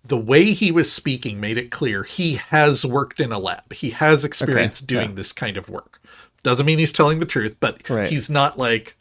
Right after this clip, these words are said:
Speaker 1: a sci-fi writer coming in. This
Speaker 2: So
Speaker 1: is
Speaker 2: at
Speaker 1: a guy
Speaker 2: least
Speaker 1: who
Speaker 2: he
Speaker 1: has done this
Speaker 2: authenticated that
Speaker 1: type
Speaker 2: way.
Speaker 1: of work.
Speaker 2: Yeah.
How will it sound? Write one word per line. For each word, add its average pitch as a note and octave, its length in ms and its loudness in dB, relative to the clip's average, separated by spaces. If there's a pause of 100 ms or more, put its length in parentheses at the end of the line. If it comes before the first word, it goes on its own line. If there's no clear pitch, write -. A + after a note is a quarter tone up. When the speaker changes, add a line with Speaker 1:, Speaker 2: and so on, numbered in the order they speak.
Speaker 1:
a C#3+ 60 -2
sci-fi A2+ 500 0
writer F2+ 360 -10
coming G2 280 -8
in. G2 140 -14
This B2 140 -2
Speaker 2:
So D3+ 60 6
Speaker 1:
is C#3+ 60 8
Speaker 2:
at B2+ 60 4
Speaker 1:
a C#3 40 2
guy D3 80 6
Speaker 2:
least A2+ 120 6
Speaker 1:
who B2 60 2
Speaker 2:
he D3+ 60 6
Speaker 1:
has A#2+ 160 4
done C3 180 2
this A2 80 -6
Speaker 2:
authenticated G#2+ 320 0
that G#2+ 40 -2
Speaker 1:
type G2 160 0
Speaker 2:
way. C2+ 140 -4
Speaker 1:
of G2+ 80 -6
work. - 180 -8 (340)
Speaker 2:
Yeah. A2+ 260 -2